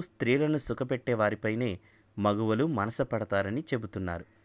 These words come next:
ఇక కొందరు లవ్లో ఉన్నప్పుడు శృంగారం కోసం తమ ప్రేయసిని అడుక్కున్నంత పనిచేస్తారు. అలా కక్కుర్తిగా అడుక్కోవడం ఏ అమ్మాయికి నచ్చదు.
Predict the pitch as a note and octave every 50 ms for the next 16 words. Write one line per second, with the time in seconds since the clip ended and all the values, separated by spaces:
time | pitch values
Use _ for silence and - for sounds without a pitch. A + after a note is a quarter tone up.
0 | _ _ - C#3 - - E3+ - - C3+ C3+ C3 C3 C3 D#3+ F3 C3 G#2+ A2+ B2+
1 | D3+ E3 E3 C#3+ B2 A2+ G#2 - - A2+ C#3+ F3+ F3 - - C3 C#3 D3+ D#3 D#3+
2 | D3+ C#3 C3 A#2+ - A2+ A2 - D3+ E3+ F3 - - B2+ A#2+ C3 B2 - - A2
3 | A2+ B2+ C#3+ - - C3+ B2 C#3 E3 - - G2+ G#2+ B2 B2 - - C#3 C3 B2
4 | A#2+ A#2 A2+ - B2+ A2 G#2+ A2 G2+ F#2 - - - - F2+ - _ _ _ _
5 | _ _ - - _ - A2+ B2+ C#3 - - C3+ A#2 - - - F3 D#3+ - F3+
6 | E3+ E3 C#3+ C#3+ - - - C3+ C3 C#3 D3+ D3 A#2+ A2 A#2 C3 B2+ A2+ A2 A#2
7 | A#2+ A#2+ A#2 - D3 C3+ G2+ F2+ - - - -